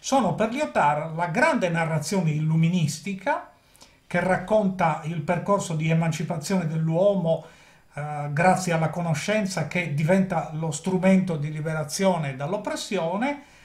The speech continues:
e la grande narrazione idealistica che descrive la storia come percorso di autoconoscenza dello spirito, eh,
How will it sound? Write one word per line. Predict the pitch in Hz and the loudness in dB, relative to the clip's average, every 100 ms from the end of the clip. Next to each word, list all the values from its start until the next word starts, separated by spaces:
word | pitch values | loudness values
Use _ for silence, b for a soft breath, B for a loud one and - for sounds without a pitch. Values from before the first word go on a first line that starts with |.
| B B | B B
e | - 202 | -4 -2
la | 180 | -2
grande | 170 277 320 196 | 0 2 2 2
narrazione | 175 175 190 185 226 190 | 0 0 0 0 0 -2
idealistica | 165 214 277 233 151 - 220 - 285 320 - | -2 0 0 0 -2 -4 -8 -2 -2 -2 -8
che | - 202 151 | -2 0 0
descrive | 156 180 - 254 254 147 143 139 | -4 -4 -2 -2 -2 -2 -4 -2
la | 220 | -4
storia | - - 226 220 254 240 | -4 -2 0 0 0 -2
come | - 196 175 160 | 0 -2 0 -4
percorso | 214 214 - 196 190 196 | -4 -4 0 0 0 -4
di | 156 170 | -4 0
autoconoscenza | 208 190 180 147 160 147 185 151 156 | 2 2 -2 -2 -2 -2 -2 -2 -6
dello | 247 302 | -8 -10
spirito, | - 165 160 165 247 247 B B B B B B | -8 -6 -6 -4 -4 -4 B B B B B B
eh, | 196 202 190 165 | -4 -2 -2 -4